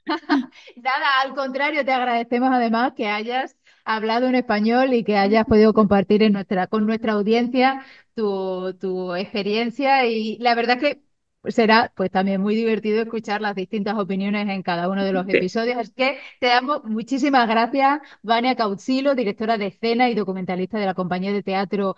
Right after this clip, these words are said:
Speaker 1: y ópera Lálvero y presidenta de la Red Europea Reseo. Muchísimas gracias, Vania.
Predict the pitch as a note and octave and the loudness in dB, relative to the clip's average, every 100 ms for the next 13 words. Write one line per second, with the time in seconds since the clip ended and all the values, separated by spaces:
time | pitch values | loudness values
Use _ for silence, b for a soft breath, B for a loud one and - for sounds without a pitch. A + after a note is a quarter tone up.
0 | b G#3 A3 A3 A3+ G#3 E3+ G#3 A3+ A#3+ | b -2 0 2 0 0 0 0 2 2
1 | C#4 D4+ A3+ B3 D4 - A#3 A3+ B3 C#4+ | 2 0 -4 -2 -2 0 0 0 0 0
2 | D4 F#3+ F#3 F#3 G3+ A#3 A3 G#3 A3 B3 | -2 -2 -2 -2 0 0 0 0 2 2
3 | D4+ - - G3+ G3 F3 - A3 G#3+ F#3 | 0 -6 -6 -2 -2 -2 2 4 4 2
4 | F3+ F3+ A3 A#3 G3+ G3+ G3+ F#3 G3 G3 | -2 -6 -4 -4 -4 -4 -4 -2 -2 -2
5 | F3+ - | -6 -10